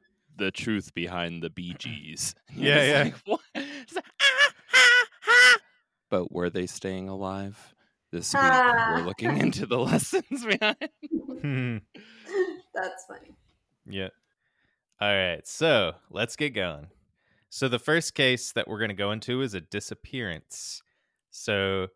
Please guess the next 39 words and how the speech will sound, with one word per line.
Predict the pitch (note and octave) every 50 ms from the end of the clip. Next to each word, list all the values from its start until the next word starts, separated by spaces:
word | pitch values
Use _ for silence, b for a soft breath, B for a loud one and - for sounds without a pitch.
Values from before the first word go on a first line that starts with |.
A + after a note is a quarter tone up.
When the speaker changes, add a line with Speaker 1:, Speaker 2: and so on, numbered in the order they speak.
| _ _ _ _ _ _ _ _
Speaker 2:
let's | A#2 A#2 -
start | - C#3+ C#3+ C#3+ C#3 -
off | -
with | A#2+ -
one | B2 B2+ B2
of | A#2
the | A2+
most | A2 A2 A2 G#2 - -
famous | - - A#2 A2+ A#2+ B2 B2+ B2 A#2 - -
and | A2 G2+
most | F#2+ G2 G#2+ G#2+ - - -
interesting | A2+ A2+ A2 A2 G#2 - - A2 G2+ F#2+
cases | - - G#2 G2+ - - G2+ F#2
that | - G2+ F#2 -
happened | - G2+ F#2+ - - D#2+ D#2 D2+
in | C2
the | - -
Smokies. | - - - - - - - - - - - - - - _ _ _ _ _ _ _ _ _ _ _ _ _ -
This | A#2+ B2 - -
one | C3 B2
starts | - - - B2 A#2+ A#2+ - B2
off | A#2 A#2 A2 -
with | G#2+ F#2+
just | - G#2 - -
a | F#2+
normal | F2 F#2 F#2+ F#2+ G#2 G#2+ A2 A2+ A2+ A2
summer | - - - A2 A2 A2+ G#2+ F#2+
hiking | G#2 G#2 G2+ - - F2 E2
day. | - B1 A#1 - - - _ _ _ _ _ _ _ _ _ -
On | G#2+ G#2 G2+
June | G2 - A#2+ B2 C3+ B2+
fourteenth, | - - C#3 C3+ B2+ - - - D#3 C3 A#2 A#2+ - - - - _ _ _ _ _ _ _ _ _ _ _ _ _
close | - - F#2+ F#2+ - - -
to | - F#2+
now, | G2+ G2+ F2 E2 E2+ F#2 - _ _ -
Speaker 1:
Oh, | - -
shit. | - -
Speaker 2:
nineteen | G#2 G#2+ A#2+ A#2+ - - C3 B2 A#2
sixty-nine, | - - - B2+ A#2+ - - - A#2+ A2 A2 G#2+ G2+ F#2+ F2+ F2 F2+ F#2